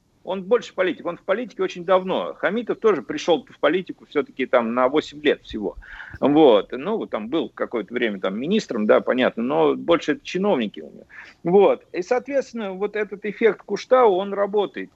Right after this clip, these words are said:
И я думаю, что, ам, если бы там руководство страны понимало, что произойдет, э, значит, с Куштау там или с, э,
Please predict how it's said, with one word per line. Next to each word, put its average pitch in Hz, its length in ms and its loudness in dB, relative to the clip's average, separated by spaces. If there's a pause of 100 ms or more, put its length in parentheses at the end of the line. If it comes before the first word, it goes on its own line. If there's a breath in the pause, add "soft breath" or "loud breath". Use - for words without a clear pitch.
И 175 520 -4
я 190 140 6
думаю, 185 360 0
что, 165 460 4 (280 loud breath)
ам, 143 360 0 (260)
если 180 360 -2
бы 156 120 -6
там 151 240 -2
руководство 143 800 2
страны 170 360 -6
понимало, 208 500 -2
что 139 360 -2
произойдет, 135 640 -2 (100)
э, 110 400 0
значит, 113 280 -14 (140)
с - 160 -20
Куштау 214 540 6
там 135 300 2
или 117 220 0
с, - 200 -14
э, 113 240 0